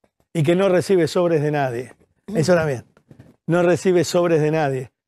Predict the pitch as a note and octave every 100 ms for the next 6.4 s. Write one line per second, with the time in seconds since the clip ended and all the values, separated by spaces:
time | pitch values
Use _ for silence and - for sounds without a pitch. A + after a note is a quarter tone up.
0 | _ _ D#3+ E3+ F3 F#3+ D#3 D3+ D3+ D#3
1 | D#3+ F3+ F3+ F3 C#3+ D3 C#3+ D3 D3+ C#3+
2 | B2 A#2+ A#2+ _ _ _ _ _ _ _
3 | _ - D3+ E3 E3+ D3+ F#3+ E3+ F3+ F3+
4 | F3+ D#3+ C#3+ C#3 D3+ C#3+ B2 C#3 C3 D3+
5 | D#3+ C#3+ D3+ C#3+ D3 C#3 C#3+ D3 C#3 D#3
6 | E3+ D3 C3 B2+